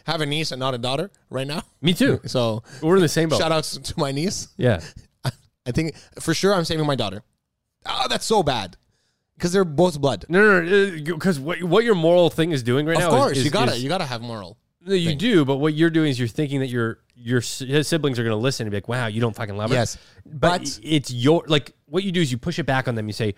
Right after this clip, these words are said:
Speaker 2: "Wouldn't you save your daughter first?" Any, I think anybody would save their daughter first.
Speaker 1: Yes, but you know what? I think I have an answer. I would save, given all this information, I would go for my niece because it has to be an instant decision. And my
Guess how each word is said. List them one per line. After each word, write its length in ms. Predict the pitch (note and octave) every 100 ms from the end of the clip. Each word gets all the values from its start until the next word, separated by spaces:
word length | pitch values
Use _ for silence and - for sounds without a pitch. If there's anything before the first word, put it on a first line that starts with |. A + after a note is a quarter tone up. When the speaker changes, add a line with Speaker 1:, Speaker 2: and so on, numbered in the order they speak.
| _ _
Speaker 2:
"Wouldn't 260 | - D#3 A3
you 100 | G3
save 260 | E3+ F#3+ C3+
your 380 | F#2+ G2 B2 F3
daughter 240 | F3+ F#3+
first?" 160 | F#3 -
Any, 240 | F3+ B3 E3+
I 20 |
think 160 | A#3+ -
anybody 360 | F3 F3+ D3+
would 160 | B2 A#2
save 280 | C3 G2 F#2
their 200 | A2+ A2+
daughter 280 | G#2 F2+
first. 220 | D#2+ - B2+
Speaker 1:
Yes, 260 | C3 - - _
but 260 | B2 C#3
you 60 | B2
know 100 | C3
what? 80 | C3
I 40 | A#2
think 140 | B2+
I 40 | A2+
have 60 |
an 80 | G2
answer. 300 | F#2 - G2 _ _ _
I 160 | A#2 C3
would 180 | D3 C#3
save, 500 | - B2+ B2 A#2 - _ _ A2+
given 220 | C3 C#3
all 100 | C3
this 180 | B2 A#2+
information, 480 | A#2+ A#2 A#2 C3+ C#3
I 80 | A2+
would 320 | A2 G#2+ -
go 160 | A#2+ B2+
for 140 | -
my 100 | A#2
niece 280 | A2 G2 - _ _ -
because 400 | A#2 A#2+ A2 G2+ _ _ _ -
it 80 |
has 180 | A2+ C#3 -
to 40 |
be 80 | B2
an 120 | A2 -
instant 480 | C#3+ D#3+ - D#3 C3
decision. 540 | B2+ - C3+ D3+ G3+ A3+ _ _ _ _ _ _
And 120 | C3
my 100 | B2